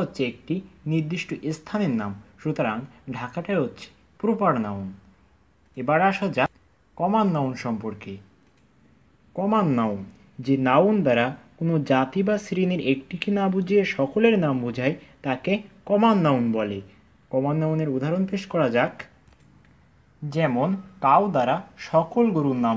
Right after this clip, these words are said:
বোঝাচ্ছে, ম্যান দ্বারা সকল মানুষের নাম বোঝাচ্ছে, গার্ল দ্বারা সকল বালিকার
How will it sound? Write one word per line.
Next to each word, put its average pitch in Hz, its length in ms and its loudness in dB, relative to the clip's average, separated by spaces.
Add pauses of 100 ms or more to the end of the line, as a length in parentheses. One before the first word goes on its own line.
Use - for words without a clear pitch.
বোঝাচ্ছে, 107 480 -10 (460)
ম্যান 131 320 2 (100)
দ্বারা 131 200 2 (360)
সকল 165 320 2 (120)
মানুষের 170 360 -2 (100)
নাম 120 100 0 (100)
বোঝাচ্ছে, 107 440 -10 (440)
গার্ল 147 220 2 (100)
দ্বারা 147 200 2 (400)
সকল 160 440 0 (260)
বালিকার 139 380 -2